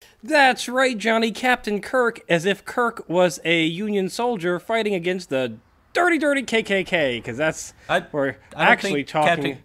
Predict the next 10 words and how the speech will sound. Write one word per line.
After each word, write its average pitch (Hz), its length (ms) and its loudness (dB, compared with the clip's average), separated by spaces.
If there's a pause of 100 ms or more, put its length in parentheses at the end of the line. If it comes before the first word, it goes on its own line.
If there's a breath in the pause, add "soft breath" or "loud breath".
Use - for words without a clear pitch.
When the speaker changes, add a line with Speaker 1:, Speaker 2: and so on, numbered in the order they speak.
Speaker 2:
Kirk, 170 220 -6 (180)
no, 156 200 -6
this, 180 240 -4
that, 165 200 -12
he's 160 180 -8
from 156 100 -10
Star 202 280 0
Trek, - 320 -12
Tommy. 110 400 -16 (100)
Speaker 1:
Yeah, 175 240 0